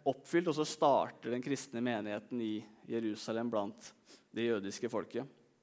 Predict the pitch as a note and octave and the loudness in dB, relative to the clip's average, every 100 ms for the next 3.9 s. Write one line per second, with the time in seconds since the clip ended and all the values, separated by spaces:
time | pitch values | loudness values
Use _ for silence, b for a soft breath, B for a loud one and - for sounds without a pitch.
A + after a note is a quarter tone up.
0 | _ _ _ _ _ b b b b _ | _ _ _ _ _ b b b b _
1 | _ C3+ D3 D3 - A#2+ C3+ B2+ A2 - | _ -4 0 0 2 4 6 4 -2 -2
2 | B2 C3 - - C#3+ C3 C3 A2 G2+ A2+ | 0 0 -2 -8 -6 4 6 6 2 0
3 | D3 D3 C3 B2+ B2+ B2+ A#2 D#3 | 0 0 -2 0 2 4 4 4